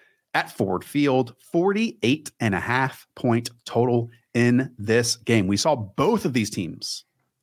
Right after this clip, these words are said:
last week, Hayden. Why don't we kick it off with the Lions having the ball? 'Cause actually these teams played earlier this season. Um, the Lions won that game by pretty considerable fashion.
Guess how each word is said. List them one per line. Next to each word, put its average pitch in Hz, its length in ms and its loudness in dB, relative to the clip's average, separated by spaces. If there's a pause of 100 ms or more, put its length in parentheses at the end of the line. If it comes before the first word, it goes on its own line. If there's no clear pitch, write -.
last 95 320 -2
week, 85 180 -10
Hayden. 92 420 -6 (580)
Why 123 100 -2
don't 233 80 0
we 330 80 0
kick 226 160 -2
it 190 80 0
off 175 240 0
with 147 500 -2 (140)
the 131 140 -2
Lions 120 800 -2
having 101 240 -2
the 90 80 -6
ball? 80 240 -4
'Cause - 200 -10
actually 165 340 -2
these 120 220 -4
teams 127 280 -4
played 113 500 -2 (480)
earlier 143 300 2
this 139 200 0
season. 92 440 -4 (760)
Um, 87 380 -6 (260)
the 95 80 -4
Lions 113 560 2 (120)
won 110 380 0
that 147 200 0
game 92 320 -2 (760)
by - 140 -8
pretty 165 320 0
considerable 123 460 0
fashion. 120 500 -2